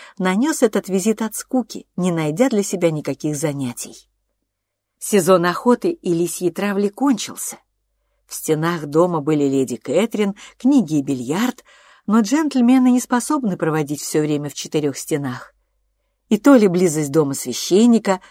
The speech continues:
то ли приятная прогулка до него, то ли его обитатели явились достаточным соблазном,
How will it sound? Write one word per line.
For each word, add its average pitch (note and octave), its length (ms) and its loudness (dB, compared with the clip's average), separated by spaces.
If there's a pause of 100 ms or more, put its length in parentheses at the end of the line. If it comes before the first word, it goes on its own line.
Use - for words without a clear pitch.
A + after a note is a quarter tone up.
(160)
то D#4+ 120 2
ли A#3+ 120 6
приятная F3+ 520 2
прогулка F#3 600 0
до F#3+ 100 2
него, F3 340 -2 (420)
то E4 120 4
ли B3+ 140 4
его G3 200 4
обитатели F3+ 760 0
явились D3 520 -2
достаточным C#3 640 -6
соблазном, C#3+ 720 -4